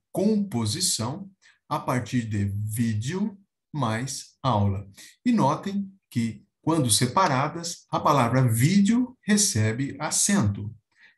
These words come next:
Já depois da composição, o acento cai. Por quê? Porque ela se torna uma nova palavra, uma sequência. E aí, a tônica acaba sendo ao,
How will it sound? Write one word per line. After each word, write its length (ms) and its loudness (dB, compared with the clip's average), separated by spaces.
Já 400 0
depois 800 -4
da 200 -6
composição, 1080 -2
o 140 -2
acento 580 -4
cai. 320 -6
Por 180 -6
quê? 340 -4
Porque 260 -2
ela 160 -2
se 220 -4
torna 260 0
uma 180 0
nova 480 -2
palavra, 460 -6
uma 380 -6
sequência. 1120 -2
E 120 -2
aí, 280 -2
a 140 -4
tônica 760 -2
acaba 340 -4
sendo 480 0
ao, 500 -2